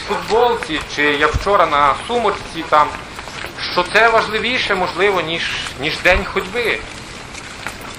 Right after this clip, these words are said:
Слово Боже приносить людині мир, такій людині, яка його чує, яка все робить для того, би своє вузя трошки тримала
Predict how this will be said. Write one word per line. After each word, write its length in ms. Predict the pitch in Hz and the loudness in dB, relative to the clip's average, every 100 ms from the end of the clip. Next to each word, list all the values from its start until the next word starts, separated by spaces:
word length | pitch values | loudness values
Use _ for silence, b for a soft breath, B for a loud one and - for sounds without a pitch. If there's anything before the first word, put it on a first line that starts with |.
| - - - - - - - - - - | -14 -14 -14 -14 -14 -14 -14 -14 -14 -2
Слово 260 | 196 233 240 | 4 6 6
Боже 420 | 233 269 247 240 | 6 6 6 4
приносить 720 | 240 220 220 233 226 214 214 180 | 6 4 6 4 4 0 -2 -2
людині 400 | 190 196 214 208 208 | -2 0 -2 -2 -2
мир, 300 | 226 262 247 - - - - - - - - - - - | -2 0 0 -2 -10 -12 -16 -14 -14 -12 -14 -14 -10 -2
такій 320 | 151 - 226 | -2 0 0
людині, 440 | 214 214 247 254 233 | 0 0 0 0 2
яка 260 | 208 208 | 2 4
його 280 | 208 190 185 185 - | 4 2 0 -2 -6
чує, 380 | 185 147 98 85 - - - - - - - - - - - - - | -6 -6 -6 -6 -10 -14 -12 -12 -12 -12 -10 -10 -10 -12 -12 -10 0
яка 640 | 185 - 202 247 262 247 - - - - - | 0 4 6 8 8 6 2 -8 -12 -2 4
все 180 | 208 | 6
робить 400 | 262 294 269 214 | 8 6 4 -4
для 80 | 208 | -6
того, 360 | 220 233 226 208 | -2 2 4 2
би 180 | 196 214 - | 0 -2 -2
своє 220 | 185 196 | -2 -2
вузя 500 | 202 202 220 202 165 - - - | -2 -2 4 4 4 0 -10 -2
трошки 340 | 196 202 196 | 0 0 0
тримала 480 | - 175 180 190 | 0 2 4 4